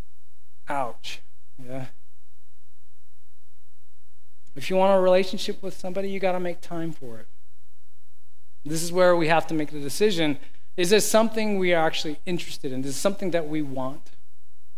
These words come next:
There's really no way around it. Letting the Bible be the primary way with which, by which God speaks to you, that requires daily interaction with it.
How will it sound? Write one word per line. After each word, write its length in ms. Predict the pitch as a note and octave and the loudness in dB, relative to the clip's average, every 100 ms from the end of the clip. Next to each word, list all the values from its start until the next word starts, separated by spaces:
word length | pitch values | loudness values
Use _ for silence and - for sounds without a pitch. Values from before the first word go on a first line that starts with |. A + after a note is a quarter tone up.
| - - - - - - - | -2 -2 -2 -2 -2 -2 -2
There's 200 | C3 D#3+ | -2 0
really 200 | F#3 G3+ | 2 6
no 480 | G3+ F#3+ F3+ F3 E3+ - - | 8 8 6 2 0 -2 0
way 180 | F3 | 4
around 340 | E3+ D#3 E3+ G3 | 6 6 4 4
it. 60 | F#3+ | 4
Letting 260 | G3 A#3 | 4 4
the 80 | G#3 | 2
Bible 360 | E3 F3+ F#3 G3 | 2 2 4 2
be 200 | F#3 F#3 | 0 0
the 80 | |
primary 460 | E3 - D#3+ E3+ E3+ | 0 -2 -2 0 0
way 240 | D#3 D#3+ D#3+ | 0 0 0
with 240 | D3+ C#3 - | -2 -2 -2
which, 160 | D#3+ - - | -2 -2 0
by 140 | D3 | 2
which 300 | D3+ D#3+ - | 2 0 0
God 220 | D#3 D3+ | 0 0
speaks 420 | - - D#3+ - | 0 -2 -2 -2
to 100 | - | -2
you, 280 | G#3 A#3+ B3 - - - - - - - - - - - | 0 0 0 -2 -2 -2 -2 -2 -2 -2 -2 -2 -2 -2
that 160 | E3 | -2
requires 800 | F3 E3+ - E3 F3 F3 D#3+ C#3+ - - - - - - - - | -2 -2 2 4 6 6 4 0 -2 -2 -2 -2 -2 -2 -2 0
daily 680 | A#2+ F3+ F#3+ E3 C3+ A#2+ - - - - | 2 4 4 2 0 0 -2 -2 -2 -2
interaction 720 | D#3 D3 C#3 C3 B2 - C#3 | -2 0 0 0 0 0 0
with 200 | C3 | 0
it. 100 | C3 | -2